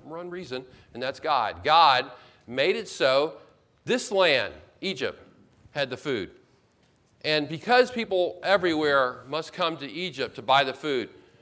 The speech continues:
that means people in Canaan, just north of Egypt, must come also to buy the food. Look at chapter forty-two, verse one. "Now Jacob saw <clears throat> that there was grain in Egypt.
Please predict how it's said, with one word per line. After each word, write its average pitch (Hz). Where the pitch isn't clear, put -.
that 185
means 190
people 170
in 202
Canaan, 170
just 156
north 151
of 127
Egypt, 117
must 127
come 151
also 139
to 107
buy 104
the 101
food. 110
Look 135
at 139
chapter 135
forty-two, 127
verse 113
one. 120
"Now 143
Jacob 185
saw 160
<clears throat> -
that 120
there 156
was 135
grain 156
in 165
Egypt. 120